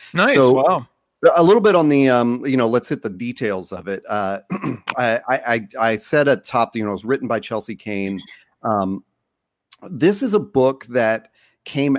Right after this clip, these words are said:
Speaker 2: out of the core creative team that was on Mockingbird for a volume and a half at Marvel.
Speaker 1: Mm-hmm.
Speaker 2: And as, um, and, and, uh,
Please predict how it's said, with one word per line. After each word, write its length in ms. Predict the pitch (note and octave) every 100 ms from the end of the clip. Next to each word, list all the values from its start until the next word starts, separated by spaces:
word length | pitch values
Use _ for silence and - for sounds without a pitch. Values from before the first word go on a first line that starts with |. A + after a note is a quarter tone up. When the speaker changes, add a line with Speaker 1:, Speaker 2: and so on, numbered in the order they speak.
| -
Speaker 2:
out 280 | B2 D3 -
of 520 | A#2+ G#2+ G2+ G2 - _ _
the 100 | A2+
core 320 | A#2+ - C#3+ C#3
creative 420 | C#3 B2 A2 G#2
team 200 | B2 G#2+
that 100 | G2+
was 120 | G2+
on 180 | G2 F#2
Mockingbird 800 | F#2+ A2+ A2 F#2 F2 E2+ E2+ D#2
for 440 | - F#2 E2+ E2 -
a 40 |
volume 340 | F#2 F#2 F2+ F2
and 80 | E2+
a 40 |
half 380 | F2 F2 D#2 - -
at 120 | G2+
Marvel. 480 | G#2+ A#2 G#2+ - - - _
Speaker 1:
Mm-hmm. 260 | D3+ C#3 C3
Speaker 2:
And 380 | G2+ G2+ F#2+ -
as, 380 | A2 G2+ F#2+ - _
um, 340 | G#2+ F#2+ F#2+ -
and, 160 | B2 B2+ -
and, 280 | B2 C3 C3+ _ - _
uh, 80 | -